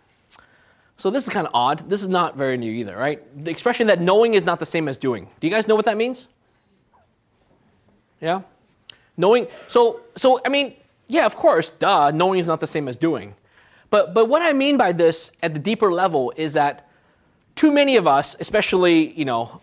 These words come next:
you know, I, I put myself in that category, you know, have all these great fancy degrees at great universities. Um, we, we know a lot, right?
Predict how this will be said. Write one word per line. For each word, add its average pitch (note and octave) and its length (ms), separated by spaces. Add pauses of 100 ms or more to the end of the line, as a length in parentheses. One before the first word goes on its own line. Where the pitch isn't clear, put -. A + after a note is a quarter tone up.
(280)
you C#3+ 100
know, G#2+ 60
I, C#3+ 400
I D#3 40
put D#3 160
myself D3 280
in D3 40
that C3 120
category, A#2+ 460
you A#2+ 100
know, A#2+ 80
have B2 240
all B2+ 120
these B2 260
great C3 300
fancy C3+ 260
degrees A#2+ 440
at A2+ 160
great A#2+ 320
universities. B2 720 (460)
Um, D3 380 (180)
we, G#3+ 140
we A3+ 120
know B3 240
a F3+ 60
lot, G#2+ 300 (1200)
right? D3+ 280